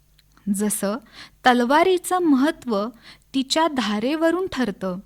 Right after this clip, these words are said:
ती कोणत्या म्यानात आहे यावरून ठरत नाही. या अर्थाचा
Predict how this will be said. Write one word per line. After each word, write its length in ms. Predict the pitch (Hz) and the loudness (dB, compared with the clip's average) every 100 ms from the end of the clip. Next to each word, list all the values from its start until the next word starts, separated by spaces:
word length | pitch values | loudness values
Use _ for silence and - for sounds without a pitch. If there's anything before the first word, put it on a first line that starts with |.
| _ _ _ _ _ | _ _ _ _ _
ती 80 | 294 | -6
कोणत्या 600 | 294 - 226 214 220 277 | -4 -2 0 0 0 2
म्यानात 560 | 294 247 208 220 285 370 | 4 4 4 2 2 0
आहे 380 | 285 214 214 214 - - - | -2 -4 -6 -8 -14 -18 -10
यावरून 580 | 208 214 208 240 311 370 | -4 -2 0 0 0 0
ठरत 320 | 277 233 226 | -2 -2 -2
नाही. 260 | 202 185 185 - _ _ _ - - _ | -2 -2 -6 -12 _ _ _ -20 -20 _
या 220 | 220 233 226 | -4 0 0
अर्थाचा 680 | 202 - 226 254 269 208 | -2 -4 -4 0 0 0